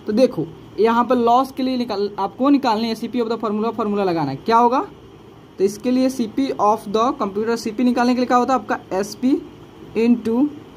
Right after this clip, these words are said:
hundred by hundred,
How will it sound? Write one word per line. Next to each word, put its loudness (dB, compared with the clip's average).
hundred 2
by 2
hundred, 2